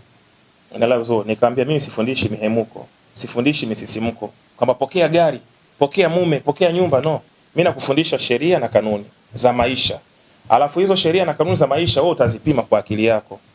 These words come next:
Anachokiongea I P M kina make sense au ni ujinga?" Kwa sababu mimi I P M siwezi kuwa na akili zaidi ya watu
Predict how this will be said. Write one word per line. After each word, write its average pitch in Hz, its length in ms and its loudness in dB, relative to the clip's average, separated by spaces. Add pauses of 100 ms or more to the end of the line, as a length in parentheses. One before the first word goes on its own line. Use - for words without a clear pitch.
(140)
Anachokiongea 131 560 0
I 131 80 0
P 139 160 -2
M 131 140 -2
kina 110 180 -4
make 151 160 -2
sense 170 380 -2 (180)
au 151 200 4
ni 143 100 -2
ujinga?" 139 500 0 (320)
Kwa 127 100 0
sababu 165 160 2
mimi 180 140 0
I 147 80 -2
P 165 120 -4
M 165 120 0
siwezi 165 280 -2
kuwa 147 180 0
na 120 80 -2
akili 120 300 -2
zaidi 123 220 0
ya 117 80 4
watu 123 260 0